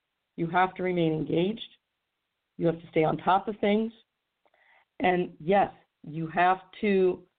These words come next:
legally fight when these corporate cronies are trying to steal your rights. That's it.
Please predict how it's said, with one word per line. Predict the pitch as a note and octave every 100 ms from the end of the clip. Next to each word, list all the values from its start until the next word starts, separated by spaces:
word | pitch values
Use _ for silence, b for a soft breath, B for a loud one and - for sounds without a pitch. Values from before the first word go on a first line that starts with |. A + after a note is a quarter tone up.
| _ _ _ _ _ _ _ _ _ _ - -
legally | G3 A3 F#3 D#3 - -
fight | G3+ G3 - - _ _ _ _ _ _ _ _ _ _ _ _ _
when | F3 F3 E3+ E3+ - _ _ - C#3+
these | F3+ F#3 F#3+ F3 - _ _ _ _ _ _ -
corporate | - G3+ G3+ G#3+ G#3 - _
cronies | - G#3 G3 D#3+ D#3+ -
are |
trying | E3+ - F3 F3+ F#3+ -
to | F#3 E3+
steal | - E3+ E3+
your | F3+
rights. | G3 A#3 - - _ _ _ _ _ _ _ _ _ _ _ _ _ _ _ _ _ _ -
That's | A3
it. | C#4 F#3+